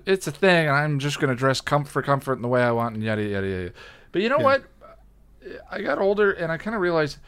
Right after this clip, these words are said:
Speaker 1: presentation matters.
Speaker 2: I,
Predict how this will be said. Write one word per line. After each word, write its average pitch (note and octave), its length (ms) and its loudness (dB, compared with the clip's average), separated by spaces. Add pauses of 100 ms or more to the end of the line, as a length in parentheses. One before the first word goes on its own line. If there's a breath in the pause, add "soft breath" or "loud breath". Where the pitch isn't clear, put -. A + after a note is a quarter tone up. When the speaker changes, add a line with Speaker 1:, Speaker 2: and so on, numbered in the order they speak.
(240 soft breath)
Speaker 1:
presentation F#3 1000 -4
matters. C#3+ 640 -6 (1080 loud breath)
Speaker 2:
I, G3 260 2